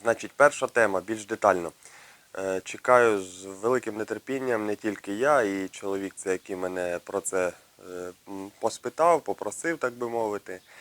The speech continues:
Дивіться, така тема. Значить, є знайомий наш підписник, е, з-під Ізюма. Ну, зараз там сидять російські свинособаки,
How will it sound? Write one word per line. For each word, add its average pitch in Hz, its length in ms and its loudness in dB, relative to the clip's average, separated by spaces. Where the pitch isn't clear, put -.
Дивіться, 107 540 2
така 123 280 2
тема. 80 360 -2
Значить, - 460 -8
є 143 180 2
знайомий 101 640 0
наш 85 440 -12
підписник, 92 880 -2
е, 85 200 -4
з-під 117 360 -8
Ізюма. 90 480 -4
Ну, 120 220 -6
зараз 104 360 6
там 95 220 -4
сидять 101 420 0
російські 98 520 -8
свинособаки, 123 920 0